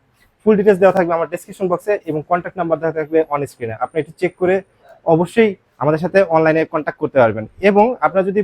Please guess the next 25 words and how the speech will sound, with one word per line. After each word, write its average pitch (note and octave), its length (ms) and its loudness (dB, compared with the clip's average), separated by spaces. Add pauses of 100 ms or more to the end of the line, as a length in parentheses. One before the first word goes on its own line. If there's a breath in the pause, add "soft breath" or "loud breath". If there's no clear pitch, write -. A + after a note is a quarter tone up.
পারচেজ G3+ 320 -2
করতে G3+ 180 -8
চান A3 160 0
সেক্ষেত্রে G3+ 300 -4
কিন্তু G#3 200 2
ডেসক্রিপশনে G3+ 480 0 (120)
আমাদের E3+ 220 -2 (120)
অফারের F3+ 340 0
ডিটেইলসের F3 420 -2
লিংক E3 180 -2
দেওয়া F3 140 -4
থাকবে, F3+ 200 -8
আপনারা F3 200 -12
সেখান E3 220 -12
থেকে E3 120 -12 (100)
পারচেজ C#3+ 320 -6
করতে B2 180 -10
পারবেন। G#2 220 -4 (680 soft breath)
তো - 40 -14 (100)
আসুন A3+ 220 -2
আমরা G3+ 160 2
হচ্ছে G3 240 0
আমরা F3+ 140 0 (180)
আমাদের E3 240 -2
প্রোডাক্টটি G#3+ 300 2